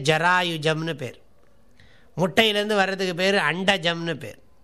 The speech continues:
அப்புறம் பூமியை புலந்துக்கிட்டு வர்றதுக்கு பேர் உத்பிஜம்னு பேர், அது உத்பீஜம்பாங்க. அப்புறம் வந்து வே-, வேர்வையிலேருந்து வர்றதுக்கு பேர் ஸ்வேதஜம்னு பேர்.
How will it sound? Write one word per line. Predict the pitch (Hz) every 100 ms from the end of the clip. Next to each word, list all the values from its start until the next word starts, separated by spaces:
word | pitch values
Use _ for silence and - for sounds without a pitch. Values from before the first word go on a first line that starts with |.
| - - - - - - -
அப்புறம் | 143 180 202
பூமியை | 160 214 220 208
புலந்துக்கிட்டு | 175 202 202 190 180
வர்றதுக்கு | 175 165 156
பேர் | 185
உத்பிஜம்னு | 160 165 151 175 202 131 143 175 180 175
பேர், | 135 120 - -
அது | - 185
உத்பீஜம்பாங்க. | 170 160 151 202 185 156 160 139 117 113 - - - - - - - - - -
அப்புறம் | 170 185 208 220
வந்து | 180 160 196 190
வே-, | 156 160 151 143
வேர்வையிலேருந்து | 135 220 240 220 190 180 190
வர்றதுக்கு | 190 160 165 156 135
பேர் | 135 160 180
ஸ்வேதஜம்னு | - - 135 151 170 170 147 143 143 143
பேர். | - -